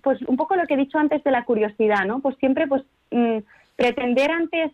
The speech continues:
el no tener razón, sino el ir a ver qué es lo verdadero, ¿no? Yo me recuerdo un poco así. También la verdad es que, mm, prejuicios tenía un montón, ¿eh? Pero no sé por qué había algo que era como, bueno, va,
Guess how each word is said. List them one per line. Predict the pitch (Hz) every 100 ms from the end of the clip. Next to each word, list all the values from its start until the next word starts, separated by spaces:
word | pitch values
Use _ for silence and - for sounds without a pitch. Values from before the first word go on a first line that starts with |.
| -
el | 285 254 240
no | 247 254
tener | 302 302
razón, | 277 269 294 311 370
sino | 285 240 226
el | 220 -
ir | 254
a | 262
ver | 254 269
qué | 254
es | 226
lo | 226
verdadero, | 220 208 180 170 170
¿no? | 208 311 _ _ _
Yo | 220 262
me | 381
recuerdo | 359 - 262 320
un | 285
poco | 262 254
así. | 240 - 233 220 -
También | 208 220 262
la | 311
verdad | 262 247
es | 269
que, | 294 247 214 - _
mm, | - 202 -
prejuicios | 226 208 240 247 277
tenía | 240 226 247 -
un | 220
montón, | 196 190 190 175
¿eh? | 339 _ _ _ _ _ -
Pero | 247
no | 269 349
sé | 403
por | 381 359
qué | 381 381
había | 330 269 320
algo | 330 330 330
que |
era | 262 240
como, | 233 226
bueno, | 233 247 233
va, | 220